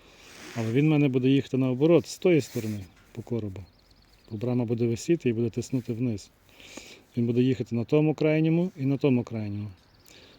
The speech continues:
А тих два є втоплені на, десь на три міліметри всередину туди. Отак. Він буде їхати на тому крайньому і на тому крайньому. Отак.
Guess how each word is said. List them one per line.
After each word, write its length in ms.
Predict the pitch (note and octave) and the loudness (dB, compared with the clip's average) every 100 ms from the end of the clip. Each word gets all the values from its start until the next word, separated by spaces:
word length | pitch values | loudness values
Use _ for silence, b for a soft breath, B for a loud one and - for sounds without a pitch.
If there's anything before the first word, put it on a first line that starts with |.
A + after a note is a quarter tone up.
| _ | _
А 80 | A2+ | -8
тих 220 | - C#3+ | 0 0
два 240 | A#2+ C#3+ D#3+ | 2 2 4
є 80 | |
втоплені 500 | C#3+ - D#3 C#3 B2 | 4 4 2 2 0
на, 280 | A#2 A2+ A2 F#2+ b _ - | 0 -2 -4 -8 b _ -16
десь 300 | A2+ A2+ - | -10 -10 -8
на 160 | A2+ G2+ F2 G2+ - | -8 -8 -14 -20 -12
три 180 | - C3 | -2 0
міліметри 580 | C3+ C3 D3 B2 G#2+ A2 - | 2 4 4 2 -2 -8 -8
всередину 560 | - B2+ A#2+ B2+ G#2+ G2 - - - - _ - - | -4 -2 0 -2 -2 -8 -20 -20 -20 -20 _ -20 -14
туди. 220 | G#2+ G#2 - - B B B B B B B B - | -10 -10 -14 -20 B B B B B B B B -18
Отак. 280 | G#2 A2+ G2+ B2 | -14 -12 -8 -4
Він 100 | C3 | 0
буде 180 | B2 | 2
їхати 340 | B2+ B2+ - A2+ | 2 2 -2 -4
на 80 | A#2 | 0
тому 280 | D#3+ D#3+ | 4 4
крайньому 460 | D#3 E3 D#3+ E3 D#3 | 2 2 2 2 2
і 60 | C#3 | 2
на 100 | C3 | 0
тому 260 | B2+ A2+ | 0 -2
крайньому. 380 | G#2 G#2 F#2+ F#2+ F#2+ - - - - - - - B B B B B - - - - - - - - - - - - - - - - - - - - G2+ | -4 -8 -8 -10 -14 -18 -20 -20 -20 -20 -20 -20 B B B B B -20 -20 -20 -20 -20 -20 -20 -20 -20 -20 -20 -20 -10 -6 -6 -8 -14 -16 -18 -18 -18
Отак. 240 | - G2 | -14 -16